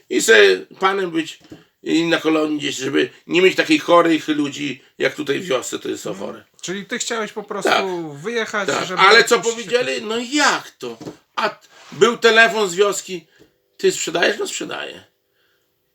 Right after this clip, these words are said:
Speaker 1: Naprawdę? No naprawdę. Ale co ty będziesz robił? Co ty będziesz robił? Jak to? Jak to powiedzieli w Kargulach, po co nam obcy wróg?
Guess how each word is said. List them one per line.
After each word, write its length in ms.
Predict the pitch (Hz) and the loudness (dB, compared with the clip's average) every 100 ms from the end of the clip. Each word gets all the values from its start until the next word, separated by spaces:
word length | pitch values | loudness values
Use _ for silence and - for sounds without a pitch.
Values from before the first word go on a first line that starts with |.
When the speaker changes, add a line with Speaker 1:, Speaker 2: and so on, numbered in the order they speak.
| _ 135 | _ -8
Speaker 1:
Naprawdę? 420 | 135 175 190 226 | -4 -4 0 0
No 80 | 220 | 0
naprawdę. 440 | 196 156 143 - | 0 -2 0 4
Ale 140 | 208 | 6
co 140 | 214 285 | 6 4
ty 120 | 370 | 4
będziesz 240 | 349 311 | 4 0
robił? 360 | 302 339 330 233 _ _ _ _ _ _ - | 0 0 0 -4 _ _ _ _ _ _ -14
Co 140 | 269 | -2
ty 120 | 381 | 0
będziesz 260 | 381 294 - | 4 2 0
robił? 360 | 151 117 104 - _ _ _ _ _ _ _ _ _ | -6 -12 -18 -20 _ _ _ _ _ _ _ _ _
Jak 220 | 302 - - | 0 0 -2
to? 300 | 113 90 _ - _ _ _ _ - | -14 -14 _ -20 _ _ _ _ -4
Jak 160 | 160 - | -4 0
to 120 | 233 | -2
powiedzieli 480 | 214 214 214 233 226 | -2 0 2 2 0
w 60 | |
Kargulach, 680 | 214 202 202 247 165 - _ _ _ _ - | -4 -4 -2 0 0 0 _ _ _ _ -6
po 140 | 240 | -2
co 120 | 240 233 | 0 0
nam 140 | 208 | 0
obcy 360 | 208 180 - 131 | -2 -4 -4 -6
wróg? 260 | 139 - | -8 -10